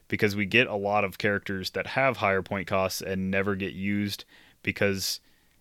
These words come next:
it ends up being, like, a one-man army tent pole situation. Whereas, uh,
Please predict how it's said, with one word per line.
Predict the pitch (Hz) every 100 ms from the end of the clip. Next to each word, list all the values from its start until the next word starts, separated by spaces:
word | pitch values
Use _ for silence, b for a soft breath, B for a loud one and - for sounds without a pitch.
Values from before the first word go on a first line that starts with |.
| _ _ _
it | 107
ends | 104 104 101
up | 98
being, | 95 101 98 95
like, | 95 92
a | 92 92 90 90
one-man | 90 98 95 92 92
army | 92 92 92
tent | - 98 90
pole | 98 92
situation. | - 90 92 90 - 87 87 b b b -
Whereas, | 104 98 95 92 92 90
uh, | 98 90 87